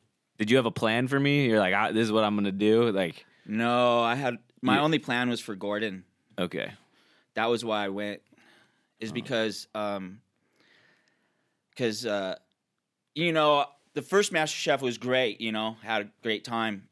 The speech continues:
Speaker 2: And then, uh,
Speaker 1: It was fun, but it was hard.
Speaker 2: it was fun, it was hard, but, and there was a lot to, uh, I, I, there was a lot that was reciprocated, you know, over time, you know, as far as, uh, work and notoriety and all this stuff.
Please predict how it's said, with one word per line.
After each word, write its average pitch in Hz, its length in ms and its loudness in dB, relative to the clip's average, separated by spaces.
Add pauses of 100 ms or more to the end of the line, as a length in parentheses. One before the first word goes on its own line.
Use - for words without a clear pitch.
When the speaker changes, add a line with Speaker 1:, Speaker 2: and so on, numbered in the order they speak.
(300)
Speaker 2:
And 120 240 0
then, 127 200 0
uh, 110 340 0
Speaker 1:
It 95 40 -14
was 95 100 -12
fun, 110 280 -4
but 92 80 -6
it - 20 -4
was 87 80 -8
hard. 90 320 -4 (140)
Speaker 2:
it 117 120 -2
was 117 160 -2
fun, 110 280 -2
it 110 40 -6
was 110 120 -6
hard, 104 260 -2
but, - 160 -6
and 131 160 -2
there 160 100 6
was 160 160 4
a 156 60 4
lot 135 500 2 (120)
to, 131 280 -6
uh, 107 460 -2 (140)
I, 113 180 -2
I, 107 460 -6 (160)
there 113 120 -6
was 110 140 -8
a 110 80 -8
lot 110 400 -4
that 104 220 -8 (100)
was 104 260 -10
reciprocated, 98 920 -8 (100)
you 101 120 -10
know, 95 260 -8
over 101 220 -4
time, 92 600 -10
you 95 140 -12
know, 92 260 -10
as 90 140 -12
far 95 220 -6
as, 90 200 -10
uh, 87 240 -10 (220)
work 101 460 -6
and 90 360 -14
notoriety 90 560 -8
and 90 140 -12
all 87 120 -10
this 87 120 -12
stuff. - 280 -12